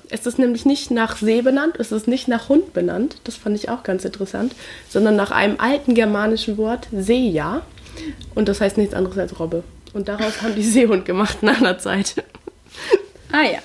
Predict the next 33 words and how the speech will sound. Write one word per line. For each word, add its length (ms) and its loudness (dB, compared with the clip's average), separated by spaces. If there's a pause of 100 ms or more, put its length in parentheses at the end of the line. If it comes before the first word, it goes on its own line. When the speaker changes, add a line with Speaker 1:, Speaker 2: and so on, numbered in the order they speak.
(540)
Speaker 2:
okay. 280 -6 (360)
Speaker 1:
Das 80 -12
fand 140 2
ich 100 -4
auch 120 -6
ganz 300 -10
cool. 180 -4 (480)
Ähm, 460 2
bei 100 4
der 120 2
Kegelrobbe 520 2
ist 220 -2
nämlich 240 0
auch 100 -2
der 160 -2
Name 260 0
Programm, 520 -6
deshalb 300 -6
bin 100 -4
ich 100 -6
da 100 -6
gerade 280 -6
drauf 240 -6
gekommen. 500 -4 (340)
Kegelrobben 600 4
haben 140 0
nämlich 240 -2
so 140 -2
kegelförmige 760 0
Zähn-, 340 0 (320)
Zähne 520 2
und 280 0 (100)
auch 240 0